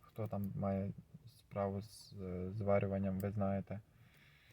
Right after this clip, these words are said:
Дві бочки для того, щоб одну бочку загружати дровами, а в другій бочці воно вже плам'я дає. Тому що якщо одна бочка тільки, по-перше, мала загрузка, по-друге, все плам'я з дров іде в димоход,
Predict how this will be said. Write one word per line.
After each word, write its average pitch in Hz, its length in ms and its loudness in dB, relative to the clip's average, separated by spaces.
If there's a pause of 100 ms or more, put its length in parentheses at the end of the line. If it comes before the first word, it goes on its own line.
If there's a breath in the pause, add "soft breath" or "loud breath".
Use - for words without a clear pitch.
(760 soft breath)
Дві 120 220 4
бочки 135 380 8
для 113 160 10
того, 120 220 10
щоб 113 220 6
одну 120 220 8
бочку 113 340 8
загружати 113 500 8
дровами, 175 600 12 (640)
а 123 200 12
в 113 140 8
другій 143 300 10
бочці 131 420 6
воно 117 340 10
вже 117 180 8
плам'я 107 400 10
дає. 92 300 6
Тому 104 300 -2
що 113 100 2
якщо 107 260 6
одна 107 240 10
бочка 143 360 6
тільки, 117 300 -2
по-перше, 113 440 6
мала 107 240 10
загрузка, 117 500 4
по-друге, 117 440 6
все 117 260 2
плам'я 113 420 10
з 101 60 0
дров 113 340 10
іде 101 260 10
в 95 60 6
димоход, 104 540 6